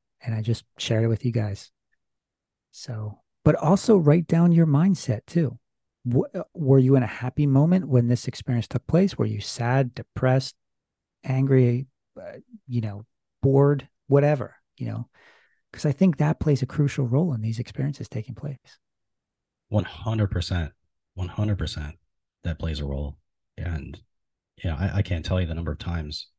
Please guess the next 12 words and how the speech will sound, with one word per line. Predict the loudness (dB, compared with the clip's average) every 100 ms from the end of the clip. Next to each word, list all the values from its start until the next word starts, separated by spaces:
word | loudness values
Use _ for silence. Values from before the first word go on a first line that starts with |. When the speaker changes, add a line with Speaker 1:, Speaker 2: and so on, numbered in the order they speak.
| _ _ _ _ _ -4
Speaker 2:
we've | -2
been | -2 -2
investigating | -2 -2 -2 -4
with | -6
someone, | -8 -6 -6 -8 -10 _ _ _ _ _ -6
and | -6 -6 -10 -12 _ _ _ _ _ _ _ _ _ _ -8
you | -4 -2
can | 0
just | -2 0
sort | 0 0
of | 0
see | 0 2 2 0 -4